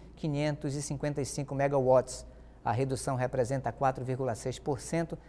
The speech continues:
da demanda máxima dos três subsistemas envolvidos. Conforme o órgão regulador, a medida também aumenta a segurança do sistema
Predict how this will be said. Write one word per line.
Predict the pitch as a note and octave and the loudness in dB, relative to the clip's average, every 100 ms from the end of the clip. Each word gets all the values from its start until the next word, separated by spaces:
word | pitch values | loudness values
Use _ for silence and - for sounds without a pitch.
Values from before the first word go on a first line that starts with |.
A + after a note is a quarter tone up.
| - - | -16 2
da | D#3+ | 4
demanda | D#3 D3+ E3+ D#3+ | 4 4 4 2
máxima | B2+ D3 C#3+ C#3+ B2+ | 4 4 4 2 -2
dos | C3 C3 | -2 -4
três | - E3+ F3+ | -2 0 0
subsistemas | - F#3 F3+ E3+ - D#3 D#3 C#3+ | 0 -4 -2 -6 -4 -2 -2 0
envolvidos. | D#3+ D#3 A2+ C#3 B2+ G#2+ - - - - | 0 0 0 2 0 -2 -12 -18 -20 -4
Conforme | C3 - C3 C3 | -4 2 2 2
o | B2 | 6
órgão | B2+ B2 A#2 | 6 6 0
regulador, | D3 D#3+ D#3 C3 D#3 - - - | 0 4 4 4 0 -2 -14 -8
a | C3 | -2
medida | C#3 C3+ C#3+ | -2 0 -2
também | C3+ B2+ C#3 | -2 -2 0
aumenta | D3 A#2+ B2 C#3+ C3 | 0 0 0 0 -2
a | |
segurança | A#2+ D3 C#3 C3 C3+ B2+ A#2+ | -2 -2 0 2 2 2 -4
do | C#3+ | -4
sistema | E3+ - F3+ F#3 | -6 -2 0 0